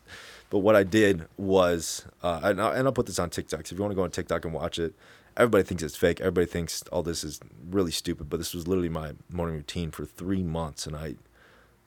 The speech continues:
lived and breathed this, and this is what turned my entire life around to be where I am now. So I would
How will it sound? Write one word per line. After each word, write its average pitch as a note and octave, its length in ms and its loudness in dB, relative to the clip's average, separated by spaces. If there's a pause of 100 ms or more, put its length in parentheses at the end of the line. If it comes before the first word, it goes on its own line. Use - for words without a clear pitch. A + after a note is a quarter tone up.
(200)
lived F#2 340 2
and E2+ 120 -2
breathed E2+ 320 -2
this, D#2+ 400 -4 (140)
and D#2+ 380 -4
this E2+ 160 -4
is D#2+ 100 -6
what D#2 220 -6
turned E2 240 -4
my D2 240 -12 (200)
entire E2 480 0
life D#2+ 300 -2
around D#2 420 -4
to - 80 -20
be D#2+ 140 -8
where D2+ 260 -2
I C#2+ 60 -10
am D2 80 -12
now. D2 280 -10
So E2 300 0 (920)
I G#2+ 80 6
would G2+ 400 4